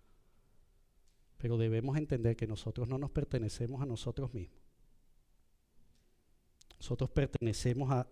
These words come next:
a aquel que pagó nuestro rescate, que compró nuestra libertad verdadera, no la que muchos allá afuera piensan que tiene,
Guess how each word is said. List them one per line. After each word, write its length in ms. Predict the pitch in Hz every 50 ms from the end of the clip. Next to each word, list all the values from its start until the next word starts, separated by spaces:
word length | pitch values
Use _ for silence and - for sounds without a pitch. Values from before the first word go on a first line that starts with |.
| - -
a 160 | - 117 110
aquel 460 | 104 - - 131 131 139 156 170 165
que 120 | - 165 151
pagó 520 | - 131 117 113 107 123 117 101 - - - - - - - - - _ _ _ _ _ _ - - _ _ _ _ _ _ _ - -
nuestro 320 | 123 117 113 - 131 120
rescate, 640 | 113 113 104 - - - - 117 117 117 - - - - - - - - - - - - - - - - - _ _ _ _ - - - - _ - -
que 160 | - 143 127 -
compró 640 | - 139 135 135 123 - - 156 151 165 190 202
nuestra 340 | 175 156 143 123 - 127 131
libertad 480 | 123 127 123 120 113 - - 127 123 127
verdadera, 720 | 151 156 156 151 139 120 117 127 131 123 120 - - - - - - - - - - - - - _ _ _ _ _ _ _ _ - -
no 80 | 120 127
la 100 | 147 151
que 140 | - 156 139
muchos 340 | 139 147 147 - 170 151
allá 140 | 156 139 135
afuera 340 | 123 - - 139 143 147 -
piensan 320 | 147 147 143 - - 151
que 100 | - 135
tiene, 360 | - - 117 107 95 95 -